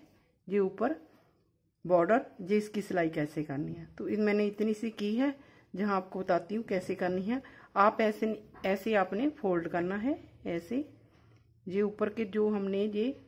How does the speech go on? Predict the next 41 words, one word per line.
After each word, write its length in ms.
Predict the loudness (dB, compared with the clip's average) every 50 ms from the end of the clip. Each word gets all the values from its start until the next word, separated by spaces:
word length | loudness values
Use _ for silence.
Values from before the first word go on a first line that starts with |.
| -20 _ _ _ _ _ _ _ _ _ _ _ -2
किंगरे, 300 | 0 0 2 2 0 0
किंगरे 360 | 0 0 0 0 2 0 0
से 160 | 0 0 0 0
बनाए 320 | 2 2 2 2 2 2 0
हैं, 220 | 0 -2 -2 -2 -2
इसको 340 | -4 -6 -6 -6 -4 -4 -2
ऊपर 240 | -2 -2 0 0 0
ऐसे, 340 | 0 0 -2 -4 -4 -4 -6 -8 -14 _ _ _ _ _ _ _ _ _ _ _ _ _ -6
तो 400 | -4 -4 -4 -4 -6 -8 -12 -14 -8
जहाँ 280 | -4 -4 -2 -2 -2 -2
से 140 | -2 -4 -4
सिलाई 280 | -4 -2 -2 0 0 0
करनी 280 | -2 -4 -4 -4 -4
है, 200 | -4 -4 -4 -6 -8 -14 -20 _ _ _ _ _ _ -2
नीचे 360 | -2 -2 -2 -2 -2 0 2
वाली 180 | 2 2 0 0
जो 120 | 0 -2 -2 -2 0
पिंक 300 | 2 2 2 2 2 2
वाली 200 | 2 4 2 2
लास्ट 400 | 2 2 2 2 0 -2 -4 -4
वाली 220 | -4 -2 0 0 0
आपकी 340 | 0 0 -2 -6 -8 -10 -4
जो 160 | -2 0 0
लाइन 300 | 2 2 0 0 -2 -2
है, 200 | -2 -2 -4 -4 -4
इससे 300 | -6 -6 -6 -4 -4 -4
एक 160 | -4 -2 -2
लूप 220 | -2 -2 -2 -2 0
लेनी 240 | 0 2 2 2 2
है, 220 | 0 -2 -2 -2 -2 -4
एक 200 | -4 -2 -4 -4
लूप 240 | -6 -6 -6 -6 -6
ऊपर 240 | -6 -4 -6 -8 -8
की 140 | -6 -6
लेके 400 | -2 -2 -2 -2 -2 -4 -4 -6 -6 -6 -12 -20 -20 -20 -20 _ -6
ऐसे 340 | -2 -2 -2 -2 -2 -2 0 0
आपने 440 | 0 0 -2 -4 -2 0 0 0 0 -2 -6 -20 _ _ _ _ _ _ _ _ _ _ -4
सिलाई 220 | 0 2 2 2
करते 420 | 0 0 -4 -4 -4 -4 -2 -2 -4 -4 -8 -6
जाना 300 | -2 0 2 2 2 0
है 180 | -2 -6 -8